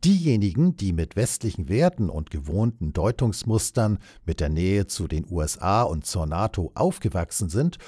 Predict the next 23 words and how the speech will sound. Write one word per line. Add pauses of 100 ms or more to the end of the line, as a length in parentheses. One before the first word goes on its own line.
(140)
und
auch
heutzutage
in
U
S
und
nato-affinen
Strukturen
eingebunden
sind, (300)
tendieren
eher
dazu, (260)
Kräfte
aus
dem
ehemaligen
gegnerischen
Lager
als
böse
anzusehen.